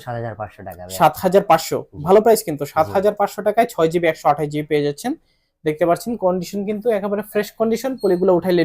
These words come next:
Speaker 2: নতুন।
Speaker 1: জি ভাইয়া।
Speaker 2: আচ্ছা, তারপর?
Speaker 1: তারপর চলে যাচ্ছে ভাইয়া Vivo এস ওয়ান।
Speaker 2: Vivo এস ওয়ান।
Speaker 1: জি।
Speaker 2: কত জিবি এগুলো?
Speaker 1: এটা আপনার আট একশো আঠাশ জিবি ভেরিয়েন্ট।
Speaker 2: আট জিবি একশো আঠাশ জিবি, সুপার অ্যামোলেড ডিসপ্লে আছে, in ডিসপ্লে ফিঙ্গারপ্রিন্ট সহ।
Speaker 1: জি।
Speaker 2: আচ্ছা,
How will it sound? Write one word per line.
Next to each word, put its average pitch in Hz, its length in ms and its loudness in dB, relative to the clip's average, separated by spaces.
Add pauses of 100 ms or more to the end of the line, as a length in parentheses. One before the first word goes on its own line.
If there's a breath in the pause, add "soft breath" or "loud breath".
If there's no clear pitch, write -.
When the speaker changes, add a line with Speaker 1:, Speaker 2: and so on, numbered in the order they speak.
Speaker 2:
নতুন। 151 200 -2 (240)
Speaker 1:
জি 110 140 -12
ভাইয়া। 85 120 -16 (220)
Speaker 2:
আচ্ছা, 139 220 -2
তারপর? 208 280 0
Speaker 1:
তারপর 113 200 -6
চলে 127 120 -8
যাচ্ছে 123 200 -12
ভাইয়া 123 200 -4
Vivo 117 180 -6 (120)
এস - 80 -14 (140)
ওয়ান। 101 180 -8 (260)
Speaker 2:
Vivo 160 220 4 (180)
এস 156 80 2 (100)
ওয়ান। 120 140 -4 (180)
Speaker 1:
জি। 90 80 -20 (320)
Speaker 2:
কত 147 180 -2
জিবি 190 180 2
এগুলো? 233 160 -2 (180)
Speaker 1:
এটা 98 140 -16
আপনার - 160 -12 (160)
আট 135 100 -4 (100)
একশো 110 200 -14
আঠাশ 98 180 -12
জিবি 101 180 -12
ভেরিয়েন্ট। 85 280 -16 (180)
Speaker 2:
আট 147 180 6
জিবি 175 240 0
একশো - 220 -6
আঠাশ 135 240 0
জিবি, 131 180 -8 (140)
সুপার 143 240 0
অ্যামোলেড 143 340 0
ডিসপ্লে 160 360 -2
আছে, - 220 -6
in 175 120 -4
ডিসপ্লে 170 320 -2
ফিঙ্গারপ্রিন্ট 175 400 0
সহ। 135 100 -2 (300)
Speaker 1:
জি। 90 100 -16 (360)
Speaker 2:
আচ্ছা, 127 160 -10